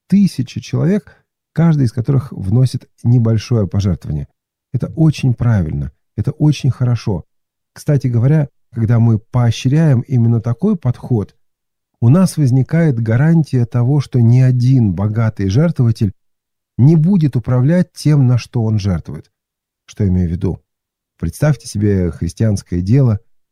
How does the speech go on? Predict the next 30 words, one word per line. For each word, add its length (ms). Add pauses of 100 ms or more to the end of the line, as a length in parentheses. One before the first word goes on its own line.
(120)
а, 240
на 120
которое 320
жертвует 400
несколько 460
человек, 420 (360)
но 260
восемьдесят 720
процентов 540
в 40
руках 380 (120)
одного 760 (360)
спонсора, 680
одного 400
жертвователя. 640 (560)
Рано 300
или 120
поздно, 460 (340)
но 80
обычно 380
это 120
бывает 280
довольно 320
рано, 320 (460)
он 140
начинает, 540
э, 120
выставлять 520
свои 280
претензии. 680